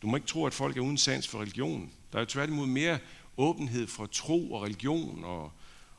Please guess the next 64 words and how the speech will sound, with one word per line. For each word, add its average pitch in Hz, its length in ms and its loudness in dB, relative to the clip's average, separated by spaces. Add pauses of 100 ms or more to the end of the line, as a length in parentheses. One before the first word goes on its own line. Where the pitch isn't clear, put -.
og 98 140 0
den 123 180 2
slags, - 640 2
øh, 90 240 0
nu 127 120 0
om 143 80 -2
stunder, 131 300 -2
end 117 120 -2
der 101 60 -2
har 92 60 0
været 120 220 0
længe. 135 440 0 (200)
Altså, 85 340 -2 (1400)
bare 120 120 8
i 120 40 2
forhold 123 200 0
til 113 100 -4
dengang 107 320 2
jeg, 117 280 4 (180)
øh, 87 380 -4
var 92 100 0
ung, 107 360 -2
og 82 260 -8
der 104 80 0
er 104 140 2
rigtig 120 160 -2
mange 117 180 0
her, 113 100 -2
ikke? 101 140 -4
Så - 140 -10
de, 107 220 -6
de, 110 120 -6 (120)
de 131 60 -4
ved 131 120 0
det 92 80 0
ikke, - 160 -4
men 101 100 -2
altså, 87 240 -4
der, 117 140 2
der 120 140 -2
kunne 135 160 -2
man, 85 100 -4
der - 60 -2
var 131 100 0
det 127 120 -2
med 117 100 -2
tro 135 280 -4
og 95 60 -4
religion, 95 320 -4
det 90 180 -6
var, 92 160 -6 (880)
det 107 140 0
var 85 580 2
på 95 60 -4
en 87 80 0
måde 98 200 -2
meget 87 320 -2
mere 104 140 -2
ydt, 120 320 -6
end 85 140 -6
det 80 140 -2
er 82 60 -2
i 107 80 -4
dag, - 320 -10